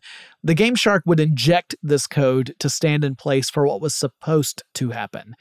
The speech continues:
Uh, you could also do stuff like search for specific types of files in game data, like music files or video files,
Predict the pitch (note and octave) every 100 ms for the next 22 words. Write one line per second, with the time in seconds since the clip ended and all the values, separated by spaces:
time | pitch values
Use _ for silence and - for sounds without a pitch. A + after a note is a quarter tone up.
0 | - - - _ _ - C#3 D3+ F3 G3+
1 | A3 G#3 - A3 A3+ A3+ F#3+ F#3 F#3+ -
2 | F#3 E3 D3 - E3 E3 - D3 - C3+
3 | D#3+ D3 - C3+ C#3+ - B2+ - C3 C#3
4 | D3+ E3 C#3 E3 D3 C#3+ D3+ D3+ D#3+ F3+
5 | F#3+ - C3 C3 C#3+ C#3 D3 - C#3+ C#3+
6 | C#3+ C3+ B2 C3 C3+ C3+ C#3+ C3+ C#3+ D3